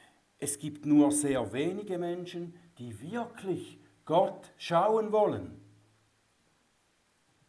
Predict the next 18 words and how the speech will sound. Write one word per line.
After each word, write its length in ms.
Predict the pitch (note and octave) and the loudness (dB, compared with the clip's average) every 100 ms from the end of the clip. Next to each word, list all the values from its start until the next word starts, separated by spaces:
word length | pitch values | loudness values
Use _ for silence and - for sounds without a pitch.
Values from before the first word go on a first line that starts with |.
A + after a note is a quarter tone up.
| _ _ _ _ - - _ _ _ _ _ _ | _ _ _ _ -20 -20 _ _ _ _ _ _
Alle 380 | D3+ F#3 A3 A3 | 8 10 10 6
wollen 300 | G#3 G3+ G3+ | 6 4 4
Gottes 380 | G3 G3 G3 - | 6 6 2 0
Vorzüge 680 | A3 A#3+ A#3+ - G#3 E3+ | 4 6 4 -2 -4 -4
genießen. 800 | D#3+ E3+ D#3+ B2 - A#2 E2+ D#2 - _ _ _ _ _ _ _ _ _ _ _ _ _ | -2 0 0 0 -2 -10 -12 -14 -20 _ _ _ _ _ _ _ _ _ _ _ _ _
Und 180 | - F2+ | -18 -8
deshalb 400 | G#2+ B2+ F3 F#3 | -4 0 2 4
wollen 280 | F#3+ G3+ G#3 | 4 2 2
wir 120 | G#3 | 0
ins 180 | G#3 G#3 | 0 -2
Paradies, 760 | G#3+ G#3 G#3+ A#3 A3+ C#3 - - | 0 0 0 -2 -2 -4 -6 -10
in 120 | C#3 | -8
den 140 | E3 | -6
Himmel. 540 | E3 A#3 G#3 B2 - - - - _ _ _ _ _ _ _ _ _ _ _ _ _ _ _ - | -4 -2 0 -2 -4 -14 -20 -20 _ _ _ _ _ _ _ _ _ _ _ _ _ _ _ -14
Vielleicht 420 | C3+ C#3+ C#3+ - | 2 2 2 2
wollen 240 | C3+ C3+ | 2 4
wir 140 | B2+ B2+ | 2 0
dorthin, 920 | - C#3 G3 - D#3+ E3 E3+ E3 - | 6 8 6 4 0 2 2 -2 -8